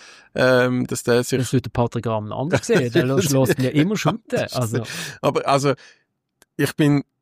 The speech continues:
Speaker 1: umgeben von Vinti-Fans, gerade vor der Pressetribüne, wo du gesessen bist, ähm, und die haben alle, also die haben alle, dass sie das noch erleben, dass der Diaby so ein Goal schiesst. Und hat sie dann nochmal versucht,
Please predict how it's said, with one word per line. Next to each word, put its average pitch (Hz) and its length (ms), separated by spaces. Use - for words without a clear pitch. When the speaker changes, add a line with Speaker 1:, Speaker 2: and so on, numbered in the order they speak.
Speaker 1:
umgeben 160 600
von 151 140
Vinti-Fans, 139 760
gerade 147 300
vor 139 240
der 127 120
Pressetribüne, 123 840
wo 117 60
du 123 320
gesessen 123 400
bist, 117 260
ähm, 113 500
und 123 400
die 117 80
haben 120 140
alle, 113 440
also 113 200
die 113 80
haben 107 140
alle, 107 240
dass - 200
sie 110 100
das 110 300
noch 110 100
erleben, 98 420
dass - 280
der 135 80
Diaby 101 560
so 110 140
ein 104 100
Goal 101 220
schiesst. 110 380
Und 104 100
hat 110 140
sie 113 80
dann 110 140
nochmal 156 240
versucht, 196 560